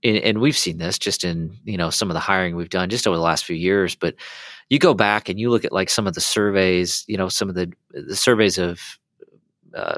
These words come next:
you know, new college graduates. And, and I mean, the, the, the drive and the desire, uh, for their organizations to have, you know,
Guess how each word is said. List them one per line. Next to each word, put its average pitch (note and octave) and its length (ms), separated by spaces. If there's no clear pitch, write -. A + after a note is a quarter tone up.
you - 80
know, F#2+ 80
new A#2 180
college G#2+ 360
graduates. E2+ 680
And, F#2 260
and F2 400
I A2+ 100
mean, G#2+ 340
the, B2 260
the, G#2 480
the G#2+ 100
drive A#2+ 520
and A2 100
the G#2 60
desire, F2+ 720
uh, F#2 360
for G2+ 400
their F#2 260
organizations F#2+ 720
to D2+ 100
have, F2 460
you G2 100
know, F#2+ 160